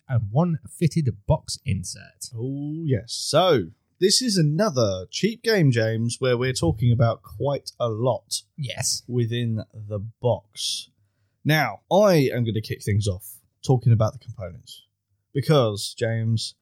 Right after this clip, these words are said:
Speaker 2: part of my flaws in life is I like to criticise people.
Speaker 1: Mm-hmm.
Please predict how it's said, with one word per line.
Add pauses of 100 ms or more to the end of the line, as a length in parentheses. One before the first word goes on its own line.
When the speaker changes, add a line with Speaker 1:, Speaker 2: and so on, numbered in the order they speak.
Speaker 2:
part
of
my
flaws
in
life
is
I
like
to
criticise
people. (260)
Speaker 1:
Mm-hmm.